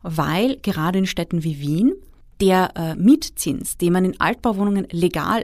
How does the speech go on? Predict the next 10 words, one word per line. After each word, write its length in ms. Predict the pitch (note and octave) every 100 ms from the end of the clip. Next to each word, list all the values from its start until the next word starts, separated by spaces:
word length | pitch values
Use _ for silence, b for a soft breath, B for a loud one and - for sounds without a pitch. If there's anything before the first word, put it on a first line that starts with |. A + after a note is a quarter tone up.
| F#3+
verlangen 460 | - D#3+ F#3+ A#3+
kann, 220 | A3+ E3+ -
so 280 | D#3+ G3 B3+
niedrig 440 | B3+ C4+ C4 A3+
ist, 200 | G3 -
dass 120 | F#3+
es 80 | F#3+
ein 160 | - G3
Verlustgeschäft 1000 | - G#3+ C4 C#4+ - - G#3 - - -
wäre, 380 | - - D#3